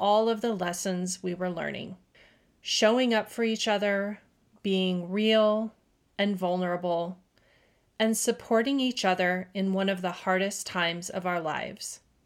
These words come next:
Then we decided to do it again. In twenty twenty-three, we were feeling life speed up,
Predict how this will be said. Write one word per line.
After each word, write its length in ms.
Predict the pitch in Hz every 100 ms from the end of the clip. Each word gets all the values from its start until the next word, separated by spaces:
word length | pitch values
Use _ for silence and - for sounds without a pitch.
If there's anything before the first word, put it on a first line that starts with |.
| _ _ _ _ _ _ _ _
Then 500 | - 214 190 220 269 - _ _
we 140 | 208
decided 600 | 208 247 - 180 180 202 196
to 120 | 220
do 200 | 208 208
it 100 | 214
again. 480 | 208 226 269 208 185 _ _ _ _ _ _ _ _ _ _
In 200 | - 208
twenty 380 | 220 - 240 262
twenty-three, 840 | 240 254 247 254 - 208 196 208 208
we 120 | 185 180
were 160 | 185
feeling 500 | 185 196 202 214 220
life 340 | 180 175 202 -
speed 520 | - - 196 202 190
up, 260 | 160 -